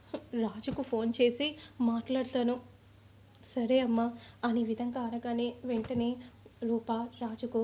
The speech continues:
ఫోన్ చేస్తూ ఉంటుంది. "అమ్మాయి గారు ఫోన్ చేస్తున్నారు" అని అంటూ ఎంతో సంతోషంగా రాజు ఫోన్ని లిఫ్ట్ చేస్తారు. "అమ్మాయి గారు, చెప్పండి అమ్మాయి గారు." రాజు, "అమ్మతో మాట్లాడాలని ఉంది రాజు"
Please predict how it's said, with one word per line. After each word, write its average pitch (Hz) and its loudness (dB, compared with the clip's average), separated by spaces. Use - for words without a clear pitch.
ఫోన్ 226 -2
చేస్తూ 240 -6
ఉంటుంది. 233 0
"అమ్మాయి 220 -2
గారు 254 -2
ఫోన్ 226 0
చేస్తున్నారు" 240 -2
అని 240 -4
అంటూ 233 0
ఎంతో 233 -4
సంతోషంగా 240 -2
రాజు 349 -2
ఫోన్ని 240 0
లిఫ్ట్ 226 0
చేస్తారు. 247 2
"అమ్మాయి 233 0
గారు, 240 2
చెప్పండి 311 -8
అమ్మాయి 247 0
గారు." 247 4
రాజు, 226 2
"అమ్మతో 247 2
మాట్లాడాలని 247 2
ఉంది 254 6
రాజు" 247 4